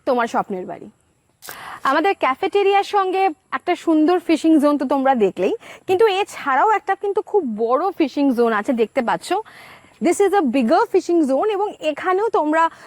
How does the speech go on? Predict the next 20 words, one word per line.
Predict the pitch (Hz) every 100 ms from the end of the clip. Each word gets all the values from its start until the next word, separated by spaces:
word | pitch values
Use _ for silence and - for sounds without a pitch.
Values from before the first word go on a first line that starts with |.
| -
তোমাদের | 320 320 349
ফ্যামিলির | 320 269 262 302
সঙ্গে | - 320 320
বিকেলবেলা | 254 277 262 254 240
আসতে | 226 - 277
পারবে, | 247 226 240
টাইম | 233 226 269
স্পেন্ড | 285 - 277 262
করতে | 247 -
পারবে, | 247 247 262
মর্নিং | 247 208 208 220 277 285
ওয়াক, | 294 294
ইভিনিং | 233 214 277 339
ওয়াক | 339 330
করতে | 285 262 269
পারবে, | 262 240 269 277 - - -
এত | 294 381
সুন্দর | - 330 311 302
গাছপালার | 240 240 - 247 254
মাঝখানে, | 240 214 - 254 262